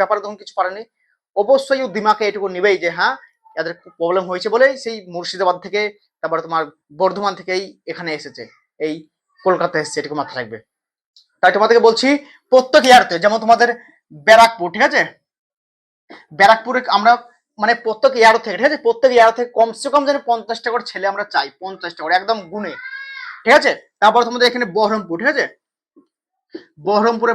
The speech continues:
পঞ্চাশটা, তারপর এখানে শিলিগুড়িতে এখানে পঞ্চাশটা, যেটা হলো কলকাতা তোমার পঞ্চাশটা, লাগভাগ তোমার চারটে জায়গা থেকে যে যাই দুশোটা ছেলে হয়ে যাচ্ছে।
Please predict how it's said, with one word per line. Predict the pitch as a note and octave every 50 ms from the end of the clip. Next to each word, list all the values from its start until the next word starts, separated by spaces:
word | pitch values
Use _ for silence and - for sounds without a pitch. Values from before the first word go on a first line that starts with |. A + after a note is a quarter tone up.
| -
পঞ্চাশটা, | G#3 F#3 E3+ F3+ F3 - - D#3+ D3 D3 _ _ _ _ _ _ _ _
তারপর | - F#3+ F3 G3 G3+ G3+
এখানে | G3+ G#3+ G#3 -
শিলিগুড়িতে | - A3+ G#3+ A#3 A3+ G#3+ A3+ A3+ A3 B3
এখানে | A3+ A#3 A#3 A3+ A3+
পঞ্চাশটা, | A3 G3+ F3+ F#3+ E3+ - - E3 D#3+ D#3 D3+
যেটা | F3 G3+ G#3 A3
হলো | A3 A3+ A3+ A3
কলকাতা | A3+ A3 A3+ A#3 A#3 - B3 A#3+ A#3
তোমার | A#3 A#3 A#3+ A#3 A3 - _ _ _ _
পঞ্চাশটা, | G3+ G#3 F#3+ G#3+ G3 - - E3+ D#3 F3+
লাগভাগ | G#3+ G#3+ G#3 B3 A#3 -
তোমার | B3+ B3+ C4 C4 -
চারটে | - G#3+ - - - - C4+ C4+ C4+ A3 G#3 F3+ E3+
জায়গা | A3 G#3 A#3+
থেকে | A3+ A3+ A#3+ B3
যে | A3+ F3+
যাই | G#3 G3+ A3+ C#4 - _ _ _ _ _ _ _ _ _ _ _ _ _ _ _ E3+ D3+ D3 D3+ E3
দুশোটা | A#3+ A#3 - - A#3+ B3 A#3+
ছেলে | - G3 F3+
হয়ে | F3+ E3+
যাচ্ছে। | D3+ - E3+